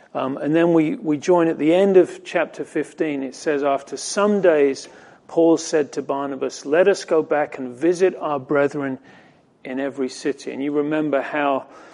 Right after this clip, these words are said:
unfortunately, Barnabas and Paul had a little bit of a disagreement, 'cause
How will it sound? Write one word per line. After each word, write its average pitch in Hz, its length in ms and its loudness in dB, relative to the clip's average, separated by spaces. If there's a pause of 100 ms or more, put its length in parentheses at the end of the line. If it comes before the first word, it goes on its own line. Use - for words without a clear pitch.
(220)
unfortunately, 147 760 4
Barnabas 147 640 2
and 147 100 -6
Paul 143 320 6
had 135 160 -2
a 135 60 2
little 147 220 4
bit 139 140 2
of 135 120 2
a 131 40 0
disagreement, 135 760 0 (240)
'cause - 340 -4